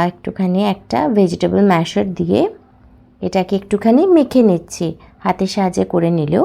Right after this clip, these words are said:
হবে। একটা ফ্রাইং প্যান গ্যাসে বসিয়ে খুব সামান্য একটু তেল দিয়ে দিলাম, এক চামচের মতন দিলেই হবে।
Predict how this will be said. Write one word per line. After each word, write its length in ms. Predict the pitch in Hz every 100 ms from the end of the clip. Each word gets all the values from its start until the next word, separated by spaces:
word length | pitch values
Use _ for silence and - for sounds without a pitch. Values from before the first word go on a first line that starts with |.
| -
হবে। 340 | 208 170 143 - - _ _ _ _ _
একটা 200 | 254 247 294
ফ্রাইং 320 | 302 277 285
প্যান 220 | 269 247 240
গ্যাসে 320 | 220 202 220 233
বসিয়ে 460 | 233 233 247 208 277 - -
খুব 160 | 330 320
সামান্য 420 | 285 254 269 302
একটু 200 | 294 - 220
তেল 220 | 202 175
দিয়ে 160 | 170 165
দিলাম, 320 | 160 156 151 160 -
এক 160 | 185 -
চামচের 440 | 190 180 180 190
মতন 320 | 190 185 226 392 - -
দিলেই 320 | 196 185 247
হবে। 340 | 339 185 139